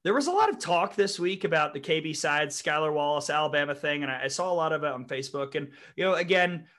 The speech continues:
I, I think we should all just move on. Everybody's where they need to be.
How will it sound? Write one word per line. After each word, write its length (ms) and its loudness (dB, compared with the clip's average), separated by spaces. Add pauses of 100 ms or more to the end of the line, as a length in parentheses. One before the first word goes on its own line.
(120)
I, 180 4
I 80 2
think 180 -6
we 80 -2
should 160 -2
all 120 2
just 200 -8
move 180 -4
on. 220 0
Everybody's 380 -2
where 120 2
they 120 -2
need 200 -2
to 60 -6
be. 400 -2